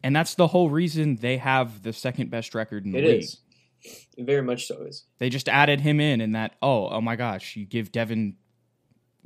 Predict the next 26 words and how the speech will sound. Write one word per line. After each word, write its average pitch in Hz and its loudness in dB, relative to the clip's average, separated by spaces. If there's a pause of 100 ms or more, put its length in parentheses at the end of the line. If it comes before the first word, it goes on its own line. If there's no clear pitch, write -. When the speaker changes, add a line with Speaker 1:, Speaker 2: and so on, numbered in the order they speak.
Speaker 1:
Booker 127 -2
and 131 -2
you 101 -4
give 113 -4
DeAndre 110 -2
Ayton 123 -4
and 98 -4 (140)
freaking 107 -10
Dario 110 -4
Saric 117 -6
and, 98 -8 (640)
uh, 90 -8 (260)
Mikal 117 -4
Bridges 120 -4
and 123 -2
Cam 127 0
Johnson. 131 -4 (400)
You 123 -2
give 143 0
all 156 2
those 156 0
dudes 147 -4
a 120 -4
dude 113 -6
to 135 -8
just 110 -12